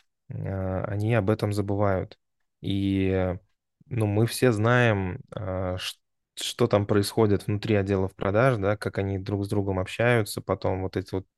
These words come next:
разговоры в курилке, вот этот комок негатива, который присутствует, это все берется оттуда, что, из того, что вот изначально люди не любят свою работу. Еще, скорее всего, у них, а, не очень, а,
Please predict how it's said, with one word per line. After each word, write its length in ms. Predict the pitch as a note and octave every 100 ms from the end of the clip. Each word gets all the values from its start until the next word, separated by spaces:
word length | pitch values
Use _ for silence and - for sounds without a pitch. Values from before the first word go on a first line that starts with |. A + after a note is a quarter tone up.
| -
разговоры 460 | G#2 G#2 G#2 G#2
в 80 | G2
курилке, 640 | - G2+ A#2 A#2+ - G#2 G#2 - - - _ -
вот 100 | G2+
этот 220 | F#2+ F2+
комок 340 | G2+ G#2 G#2
негатива, 580 | G2+ G#2 G2+ - G#2 G2
который 960 | F#2 F#2 F#2+ F2+ F2+ F2+ F#2 F#2+ F#2+ F#2+
присутствует, 440 | F#2+ G#2 G2+ - G2
это 40 |
все 220 | A2 - D#3
берется 500 | B2 A#2 B2 - G2
оттуда, 340 | F#2+ E3 E3+ B2
что, 220 | - -
из 240 | - -
того, 240 | - G2+ C#3
что 260 | - - G#2+
вот 200 | G#2 - - - - _
изначально 440 | G#2+ G#2 G2 D3 C3+
люди 260 | G#2+ B2+
не 120 | G#2+ F#2+
любят 260 | G#2+ A2
свою 200 | - G2
работу. 380 | G2+ G2+ F#2 -
Еще, 260 | G#2+ D3+ F3
скорее 340 | - A#2 G#2+
всего, 420 | - G2+ F#2 - - - - _ - - -
у 140 | - G#2+
них, 360 | A2+ D3 - -
а, 460 | A2+ G#2+ G2+ G2+
не 160 | G2 G2+
очень, 600 | G#2+ B2+ - A#2+ A2 G#2+
а, 320 | G#2 G2 F#2+